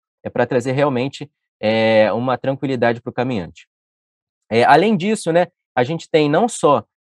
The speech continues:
como, né, como tá nesse slide agora, é, a sinalização padrão, né, da, da,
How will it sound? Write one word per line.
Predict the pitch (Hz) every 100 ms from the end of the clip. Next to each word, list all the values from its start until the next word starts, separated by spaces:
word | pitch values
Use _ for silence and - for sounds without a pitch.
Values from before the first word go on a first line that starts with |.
| _
como, | 127 135 127
né, | 120 131
como | - 120
tá | 135
nesse | 131 127
slide | 131 123 127 120
agora, | 113 113 113 104 - _ _ -
é, | 107 107 101
a | 113
sinalização | 135 131 131 131 135
padrão, | 143 131 131 190
né, | 175 143
da, | 127 123 101
da, | 113 110 107 104 98 92 87